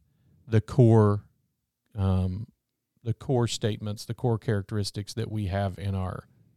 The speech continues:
staff handbook, and that's on each of our,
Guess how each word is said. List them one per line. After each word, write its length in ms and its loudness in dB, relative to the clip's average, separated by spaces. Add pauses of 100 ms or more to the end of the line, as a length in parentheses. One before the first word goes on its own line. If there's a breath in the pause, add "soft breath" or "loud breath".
(160)
staff 640 2 (220)
handbook, 380 2 (720)
and 120 2
that's 160 2
on 200 4
each 280 0
of 140 2
our, 480 -2